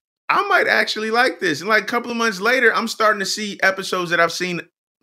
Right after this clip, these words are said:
uh, again, like, three and four times. I'm like, "Yo, I'm still laughing at 'em."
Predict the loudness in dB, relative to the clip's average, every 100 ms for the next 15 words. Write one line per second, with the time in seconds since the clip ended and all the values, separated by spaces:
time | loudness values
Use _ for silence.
0 | _ -2 0 0 -2 -2 -2 2 0 0
1 | -4 -4 -4 -4 -2 2 2 2 0 -2
2 | -2 _ _ _ 2 2 2 -2 -6 -2
3 | -2 2 2 2 0 0 0 0 -2